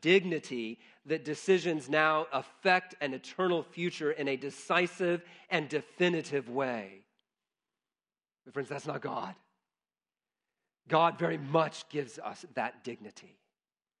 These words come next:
Our choices today matter, and they matter for eternity. Which is why verse thirty-three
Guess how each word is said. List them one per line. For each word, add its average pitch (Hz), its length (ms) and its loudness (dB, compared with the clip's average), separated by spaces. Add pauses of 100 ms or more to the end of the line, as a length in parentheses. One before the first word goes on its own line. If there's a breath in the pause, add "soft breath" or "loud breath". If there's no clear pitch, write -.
(680)
Our 156 240 2
choices 151 640 -6
today 135 560 -6
matter, 120 400 -4
and 123 180 -10
they 104 120 -10
matter 113 520 -8
for 107 200 -20
eternity. - 720 -20 (2000)
Which - 140 -14
is 143 160 -12
why 95 420 -2 (1080)
verse 117 220 -6
thirty-three 120 720 -10